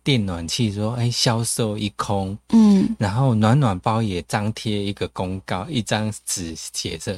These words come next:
Speaker 1: “暖暖包售完”。
Speaker 2: 嗯。
Speaker 1: 等于说，这一次全台冻成那个冻番，以前是夯番薯，这一次是冻番薯。
Speaker 2: 对，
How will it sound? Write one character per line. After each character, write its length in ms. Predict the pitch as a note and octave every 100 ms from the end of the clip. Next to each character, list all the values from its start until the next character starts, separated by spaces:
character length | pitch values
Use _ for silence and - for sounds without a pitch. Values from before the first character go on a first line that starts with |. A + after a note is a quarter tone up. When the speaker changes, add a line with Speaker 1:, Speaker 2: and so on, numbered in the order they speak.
| G2
Speaker 1:
“暖 180 | A2 D#3+
暖 220 | C3+ F2
包 240 | - G#2 G#2+
售 500 | - A#2 F#2+ E2+ -
完”。 280 | D#2+ C3+ D3+ _ _
Speaker 2:
嗯。 300 | A3+ G#3 G3+ - -
Speaker 1:
等 140 | G#2+
于 100 | A2
说， 260 | - C#3+ C#3+ - - - _ _ _ _ -
这 120 | D3
一 80 | C#3+
次 200 | - B2
全 300 | - G#2+ A#2
台 180 | G2 G2
冻 260 | C#3+ A#2+
成 260 | G2 F#2+ G2+
那 80 | A2
个 180 | A2 F2
冻 300 | - D#3 G#2
番， 200 | - -
以 100 | G#2+
前 220 | - F#2
是 320 | F2+ C#3+ A#2+ - _ _ _ _
夯 360 | - - D3 C#3+
番 340 | - B2+ B2+
薯， 320 | A#2 - F#2 D#2+ _ _ _ -
这 140 | C#3
一 60 | C3+
次 220 | - B2
是 140 | C3 A#2 -
冻 200 | C#3 G#2+
番 240 | - A2 B2+
薯。 320 | A#2+ - - B2+ - - - - - - - - _ _ _ _ - - - - - -
Speaker 2:
对， 340 | A#3 G3+ F#3+